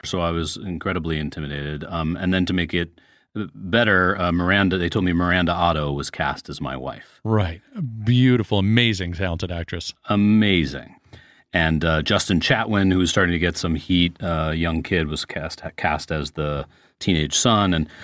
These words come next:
Speaker 1: so it was like, "Holy crap, like, this is amazing." Um, and then they sent me the scenes. At a certain point, they sent me, like, you know, password protected scenes.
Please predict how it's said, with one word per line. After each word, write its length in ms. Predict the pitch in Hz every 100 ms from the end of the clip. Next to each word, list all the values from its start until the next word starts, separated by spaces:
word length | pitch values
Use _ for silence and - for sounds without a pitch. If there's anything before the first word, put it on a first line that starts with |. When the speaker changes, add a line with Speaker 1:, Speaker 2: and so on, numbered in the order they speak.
| -
Speaker 1:
so 140 | 151
it 40 | 131
was 140 | 131
like, 180 | 127 110
"Holy 320 | - 185 92
crap, 380 | - 147 107 82
like, 200 | 78 78
this 200 | 113 -
is 240 | 82 -
amazing." 760 | - 98 107 110 80 78 90 110
Um, 400 | 92 90 87 87 -
and 160 | 95 101
then 160 | 127
they 140 | 135 120
sent 200 | - 107
me 120 | 101
the 100 | 87
scenes. 800 | - 165 170 87 87 135 143 - _ - _ _
At 120 | 98
a 60 | 92
certain 280 | - 156 123
point, 260 | 113 101
they 80 | 92
sent 220 | 85 101 92
me, 120 | 90
like, 300 | 85 82 -
you 60 |
know, 340 | 87 78 78 80 _ -
password 400 | - 95 87 87
protected 480 | 73 85 95 - 80
scenes. 540 | 71 90 78 76 90